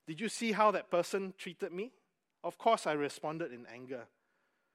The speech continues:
right? I had that outburst because they drove me to it." And the problem we often find is that we are so satisfied with our own excuses.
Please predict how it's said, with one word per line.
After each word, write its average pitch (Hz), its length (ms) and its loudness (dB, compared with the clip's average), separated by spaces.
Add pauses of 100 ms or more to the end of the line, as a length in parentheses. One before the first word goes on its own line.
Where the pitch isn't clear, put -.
(160)
right? 196 260 -2 (680)
I 160 140 -2 (160)
had 190 220 -2
that 196 180 2
outburst 220 560 6
because 196 520 -2 (240)
they 202 160 2
drove 202 360 8
me 214 220 0
to 190 200 -2
it." 180 140 -2 (1500)
And 214 460 0 (120)
the 196 120 0
problem 294 600 2 (180)
we 180 200 -4
often 240 420 -2
find 170 400 -4
is 156 180 -8
that 175 140 -6
we 180 160 -4
are 185 100 0
so 330 220 -6
satisfied 220 680 -2
with 131 120 -12
our 131 160 -6
own 175 180 -6
excuses. - 720 -14